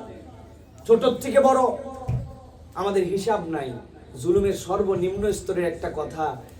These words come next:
আব্দুল মালিক সাহেব দামাত বারাকাতুল আলিয়া, বাংলাদেশের শ্রেষ্ঠতম একজন হাদিস বিশারদ বাংলাদেশের, মারকাজুদ দাওয়াত,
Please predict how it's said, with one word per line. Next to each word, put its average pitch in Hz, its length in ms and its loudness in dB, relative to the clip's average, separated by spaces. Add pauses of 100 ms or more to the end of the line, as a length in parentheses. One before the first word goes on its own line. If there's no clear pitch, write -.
আব্দুল 160 300 -2
মালিক 175 360 2 (960)
সাহেব 160 380 -2
দামাত 175 320 0
বারাকাতুল 160 540 -2
আলিয়া, 151 240 2
বাংলাদেশের 165 640 -4
শ্রেষ্ঠতম - 920 0
একজন 208 380 0
হাদিস 160 360 -4
বিশারদ 131 720 -10
বাংলাদেশের, 135 600 -6 (680)
মারকাজুদ 160 460 -4
দাওয়াত, 185 460 0